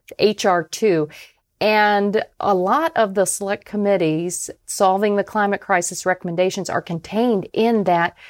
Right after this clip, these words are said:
transportation and infrastructure bill. So we, we're already getting started on the infrastructure planning for the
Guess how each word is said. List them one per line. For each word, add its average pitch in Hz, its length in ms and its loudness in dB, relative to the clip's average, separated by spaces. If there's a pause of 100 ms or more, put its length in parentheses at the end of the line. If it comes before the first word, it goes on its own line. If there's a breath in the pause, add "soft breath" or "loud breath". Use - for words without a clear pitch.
(120 loud breath)
transportation 165 920 -2
and 165 140 0
infrastructure 160 640 -4
bill. 147 320 -4
So 165 320 2
we, 220 320 0
we're 202 360 2
already 254 360 2
getting 208 260 0
started 202 460 0
on 180 260 -2 (320 loud breath)
the 190 120 2
infrastructure 185 640 0
planning 170 500 -2
for 165 460 2
the 170 480 -2